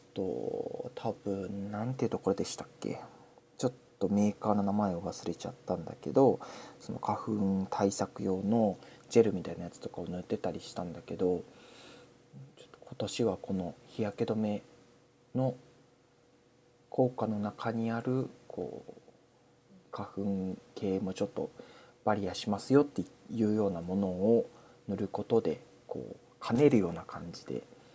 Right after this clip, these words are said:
花粉症対策をしようかなというふうに思っていますし、えー、日焼け止めもね、年中塗った方がいいっていうから、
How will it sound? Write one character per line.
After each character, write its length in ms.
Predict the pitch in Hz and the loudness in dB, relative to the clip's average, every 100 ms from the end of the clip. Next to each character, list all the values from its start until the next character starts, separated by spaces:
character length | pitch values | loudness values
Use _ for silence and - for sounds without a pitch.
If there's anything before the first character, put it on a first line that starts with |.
| - - | -20 -16
花 280 | - 107 - | -8 -6 -4
粉 60 | 90 | -4
症 220 | - 87 | -4 -6
対 200 | - 95 | -4 -4
策 320 | - 78 - | -4 -8 -10
を 20 | - | -8
し 220 | - 101 | -4 0
よ 80 | 85 | -2
う 40 | |
か 120 | - | -2
な 200 | - 110 | 0 0
と 120 | 104 - | 0 -4
い 40 | |
う 20 | |
ふ 80 | - | -8
う 80 | - | -10
に 100 | - | -10
思 220 | - 87 80 | -4 -4 -4
っ 20 | |
て 260 | - - | -8 -10
い 60 | 82 | -8
ま 220 | 80 - | -8 -10
す 340 | - - - - - - | -10 -12 -12 -18 -20 -12
し、 360 | - 139 135 - - - - - _ _ _ - | -2 2 2 0 -20 -20 -20 -20 _ _ _ -10
え 1000 | 107 98 - - - - - - - - | -8 -6 -10 -14 -16 -16 -16 -16 -16 -20
ー、 20 | - | -10
日 120 | 120 | -4
焼 160 | 98 - | -4 -2
け 60 | |
止 100 | 101 | -4
め 140 | 98 92 | -2 -4
も 260 | 92 87 - - - | -4 -8 -12 -20 -6
ね、 220 | 113 110 - - - - _ _ - | -2 -2 -4 -20 -20 -20 _ _ -2
年 200 | 120 117 | 0 0
中 180 | 104 95 | -2 -4
塗 80 | 95 | -6
っ 20 | |
た 160 | - | -6
方 160 | 104 110 | 0 2
が 140 | 101 | 2
い 80 | 92 | -2
い 20 | |
っ 20 | 98 | -2
て 220 | - 95 | -4 -4
い 80 | 90 | -4
う 60 | |
か 160 | - 85 | -4 -6
ら、 160 | - | -6